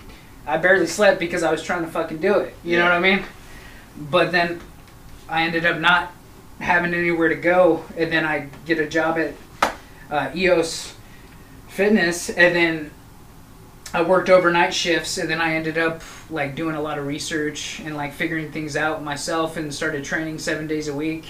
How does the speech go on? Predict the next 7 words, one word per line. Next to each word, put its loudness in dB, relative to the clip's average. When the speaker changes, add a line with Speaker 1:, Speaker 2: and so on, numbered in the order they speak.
Speaker 2:
Hell -8
yeah. -10
Speaker 1:
two 8
times 4
a -8
day. 2
Like, 2